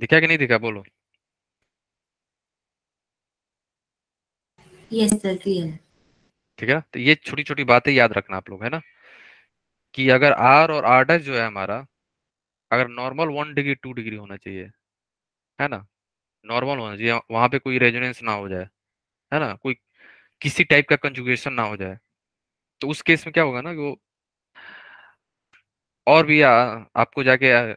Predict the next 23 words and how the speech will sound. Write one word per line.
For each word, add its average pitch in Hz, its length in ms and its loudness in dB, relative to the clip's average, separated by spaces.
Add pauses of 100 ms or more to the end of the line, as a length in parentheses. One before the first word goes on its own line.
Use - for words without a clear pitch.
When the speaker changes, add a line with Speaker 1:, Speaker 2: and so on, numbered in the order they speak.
(180)
Speaker 1:
बाद 113 280 2
में 131 160 -6
idea 110 260 2
लगेगा 110 260 0
कि 151 140 -10
वो 139 80 -8
bond 135 300 -8
break 135 300 2
भी 123 80 -4
नहीं 120 100 -10
हो 98 80 -12
पाता 92 240 -10
है, 95 120 -16 (1600)
आगे 110 200 2
पता 104 180 -8
चलेगा। 98 320 -16 (560)
ठीक 117 120 -6
है? 156 80 0 (2750)
चलो, 92 420 -6 (380)
आगे 120 180 6
चले 135 200 2
हम 131 140 -2
लोग, 143 140 -12